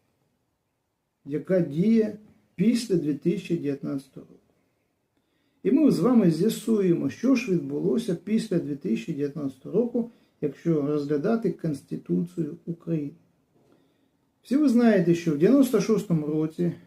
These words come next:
українці отримали Конституцію і прийняли.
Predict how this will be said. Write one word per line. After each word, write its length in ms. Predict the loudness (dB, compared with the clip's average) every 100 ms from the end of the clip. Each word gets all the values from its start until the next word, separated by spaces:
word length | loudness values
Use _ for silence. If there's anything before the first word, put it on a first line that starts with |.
| _ _ _ 0
українці 800 | 0 2 2 6 6 6 4 -2
отримали 960 | -2 -4 0 4 4 6 4 4 0 -4
Конституцію 960 | -8 -4 -4 -6 -10 -10 -10 -12 _ _ _ _ _ _ _ _ _ _ _ _ _
і 160 | -4 -4
прийняли. 500 | 0 2 2 0 -6